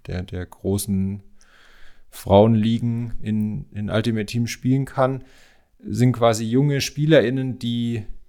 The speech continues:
ja so als Talente gelten, denen man so eine große Karriere vorhersagt.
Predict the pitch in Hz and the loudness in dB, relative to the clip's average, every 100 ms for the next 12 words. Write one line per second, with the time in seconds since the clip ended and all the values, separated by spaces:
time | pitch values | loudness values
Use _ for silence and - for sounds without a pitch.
0 | _ _ _ _ _ _ - 87 85 98 | _ _ _ _ _ _ -4 -4 -2 -2
1 | 92 95 - 98 107 131 131 - 110 113 | -2 -2 -2 2 4 4 2 2 0 0
2 | 113 117 110 104 101 101 101 101 104 - | -2 -4 -2 0 0 0 -2 -2 -6 -4
3 | 104 104 104 - 101 101 117 123 - 107 | -2 -2 -2 -4 2 4 4 2 -2 -2
4 | 110 113 113 110 117 117 | 0 0 2 4 2 0